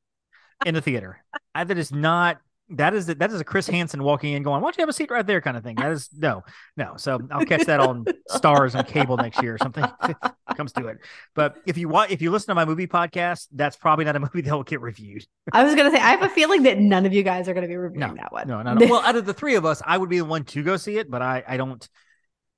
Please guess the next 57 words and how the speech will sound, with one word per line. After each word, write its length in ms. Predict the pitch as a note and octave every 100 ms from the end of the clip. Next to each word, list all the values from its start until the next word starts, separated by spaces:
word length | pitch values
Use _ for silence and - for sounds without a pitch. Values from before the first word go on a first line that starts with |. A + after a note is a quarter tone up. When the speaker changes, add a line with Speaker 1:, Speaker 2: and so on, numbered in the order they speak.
| _ -
Speaker 1:
Yeah, 100 | B2+
it's 120 | C3
just 180 | G#3 -
not, 100 | G3+
it's 200 | F3+ -
not 120 | D4
a 40 | C4+
movie 220 | C4 A#3+
for 160 | - A3
me. 280 | A#3+ A#2 -
It's 260 | B2 -
just 160 | D4 C4
not 0 |
Speaker 2:
<laughs> 0 |
Yeah, 320 | C#4+ - -
Speaker 1:
a 60 | E3+
movie 120 | A#3
for 80 | -
Speaker 2:
that's 60 | G2
Speaker 1:
me. 40 |
Speaker 2:
fair. 200 | F3 G#3 -
Speaker 1:
It's, 160 | -
it's, 340 | - - - A#2
uh, 120 | A#2 A2+ G3
you 60 |
know. 160 | C#3+ A#2 - - -
Uh, 220 | G3+ G3+ G3+
number 240 | C4 C4+
four 640 | - F3+ D#3 D3+ C#3+ C3
on 160 | D3 C3+
my 140 | B2+
list, 340 | B2 A#2+ A#2 -
and 100 | C#3
this 120 | D3+
is 140 | E3+ C#3+
a, 220 | C3 B2+
th-, 120 | D#3+ -
th-, 160 | D#3
again, 260 | E3+ D3+ D3
this 160 | C#3+
is, 220 | F#3 D#3+ -
this 160 | E3+ E3
is 40 |
like 160 | E3+ F3+
you. 120 | E3+
This 120 | C3
is 60 | D3+
an 80 | F3
attraction 320 | D3 E3+ -
that 60 | F3+
people 140 | F#3+
love, 300 | F#3 A#3 - _ _ _ _ _
but 160 | D#3+ D#3
for 160 | - D3
me, 480 | C#3+ G3+ C#4 D4+ _ _ _ _ _
Astro 340 | D#3+ G3+ B3 D#3
Orbiter, 520 | C#3 C#3+ E3+ G3